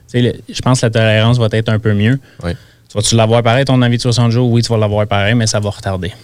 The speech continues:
Speaker 1: Une fois que t'as reçu ton avis de soixante jours, c'est écrit soixante jours, mais ça prend bien plus que soixante jours avant que la banque vienne te saisir ta maison.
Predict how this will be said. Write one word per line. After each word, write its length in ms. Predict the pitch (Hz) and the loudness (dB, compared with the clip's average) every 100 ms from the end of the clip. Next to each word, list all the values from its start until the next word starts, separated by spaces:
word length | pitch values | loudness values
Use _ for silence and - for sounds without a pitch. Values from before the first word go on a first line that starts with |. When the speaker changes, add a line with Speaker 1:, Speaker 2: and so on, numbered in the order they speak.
| - - - | -20 -18 -6
Speaker 1:
Une 140 | 123 | -4
fois 140 | 117 165 | -2 -2
que 60 | |
t'as 120 | - 120 | -2 0
reçu 320 | 117 113 202 | 0 0 -2
ton 160 | 143 | 0
avis 180 | 117 110 | 0 0
de 60 | 117 | 0
soixante 340 | 107 113 107 | -2 0 0
jours, 280 | 104 123 151 - _ _ _ _ _ _ _ _ | 0 0 -2 -6 _ _ _ _ _ _ _ _
c'est 1080 | - - - - - - - - - 107 107 | -20 -18 -16 -16 -12 -6 -2 0 0 0 0
écrit 260 | 101 117 | 0 0
soixante 380 | 113 107 - 107 | 0 -2 0 0
jours, 220 | 101 120 | 0 0
mais 300 | 123 110 101 - - - _ | 2 0 -2 -4 -14 -20 _
ça 160 | - 101 | -12 -10
prend 200 | - 113 | -2 -2
bien 460 | 107 117 120 120 113 | 2 0 0 0 -2
plus 260 | 113 110 - | -2 -2 0
que 80 | |
soixante 360 | 107 107 110 104 | -2 0 0 2
jours 220 | 107 104 | 2 2
avant 100 | 101 | 0
que 220 | 101 104 101 - _ - | 0 -2 -2 -10 _ -8
la 140 | 98 | -4
banque 220 | 95 110 104 | 0 0 0
vienne 160 | 104 | 0
te 100 | 104 | 0
saisir 360 | 107 98 95 98 | -2 -4 -4 -6
ta 100 | 95 | -4
maison. 240 | 92 85 | -4 -6